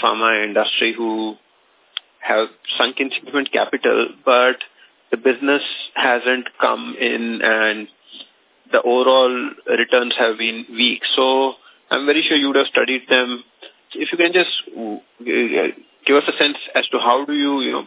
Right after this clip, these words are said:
plan to avoid similar such errors, and if, uh, you have particular return-oriented strategy of investments in cram. For example,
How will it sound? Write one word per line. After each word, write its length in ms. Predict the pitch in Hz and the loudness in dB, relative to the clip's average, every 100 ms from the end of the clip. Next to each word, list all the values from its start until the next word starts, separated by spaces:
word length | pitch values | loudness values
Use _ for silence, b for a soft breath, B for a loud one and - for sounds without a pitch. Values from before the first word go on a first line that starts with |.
| - | -2
plan 240 | 123 131 139 | 0 0 0
to 60 | |
avoid 280 | 135 131 131 - | 2 4 2 0
similar 240 | 127 123 - | 2 2 2
such 160 | 170 - | 0 2
errors, 460 | 113 117 113 117 - b b b b _ | 4 4 2 0 -6 b b b b _
and 320 | 123 117 117 113 - B B _ | -2 0 -2 -10 -18 B B _
if, 180 | 139 139 - - - | -2 -2 -6 -18 0
uh, 840 | 135 120 117 117 117 113 110 101 - _ - | 4 6 6 4 2 4 4 2 -2 _ -8
you 80 | 135 | -2
have 160 | 127 - | 0 0
particular 600 | - 135 135 131 131 123 - _ - - _ | -2 -2 2 6 6 4 0 _ -20 -20 _
return-oriented 1080 | 117 123 143 147 147 131 131 135 127 127 - - | -2 0 0 0 0 2 4 2 0 -2 -2 0
strategy 360 | 113 110 131 | 0 2 0
of 60 | 131 | -2
investments 420 | 123 117 123 117 120 | 0 -2 0 -2 0
in 260 | 117 113 - | -2 -4 -2
cram. 280 | 127 104 95 | -2 -2 -6
For 100 | 110 | -6
example, 400 | 107 117 113 117 | 0 0 0 -2